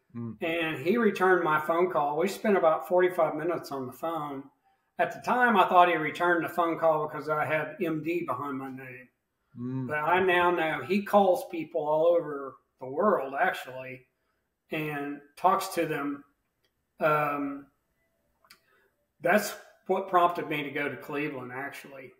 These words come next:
Speaker 2: I felt
Speaker 1: Mm.
Speaker 2: like since he spent forty-five minutes on the phone with me, I at least needed to go see him and develop a doctor-patient relationship. And so he then became my doctor for a while.
Speaker 1: Mm-hmm. Mm-hmm.
Speaker 2: Um,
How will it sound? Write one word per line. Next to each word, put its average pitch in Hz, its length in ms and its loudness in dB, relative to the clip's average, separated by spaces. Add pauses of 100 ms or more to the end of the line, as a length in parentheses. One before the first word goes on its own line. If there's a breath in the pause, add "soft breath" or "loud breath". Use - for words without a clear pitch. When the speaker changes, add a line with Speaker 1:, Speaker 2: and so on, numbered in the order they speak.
(180)
Speaker 2:
I 147 80 -6
felt 165 340 4
Speaker 1:
Mm. - 60 -4
Speaker 2:
like 160 200 0 (120)
since - 280 -8
he 190 140 -4
spent 180 380 0
forty-five 160 460 0
minutes 156 280 -6
on 143 100 -8
the 135 80 -8
phone 165 320 -6
with 135 220 -10
me, 147 160 -10
I 147 180 -6 (220)
at 185 120 -8
least 180 300 -2
needed 147 260 -4
to 131 120 -8
go 139 200 -6 (440 soft breath)
see 202 300 2
him 175 300 4
and 143 320 -4
develop 160 400 8
a 151 80 0
doctor-patient 151 760 -2
relationship. 160 840 -2
And 180 100 -10
so 160 240 0 (320 loud breath)
he 220 240 2
then 190 240 6
became 151 320 -2
my 147 160 -4
doctor 139 600 -4
for 135 280 -12
a 127 40 -12
while. 127 540 -6 (400)
Speaker 1:
Mm-hmm. 101 140 -12 (360)
Mm-hmm. - 20 -4
Speaker 2:
Um, 147 640 0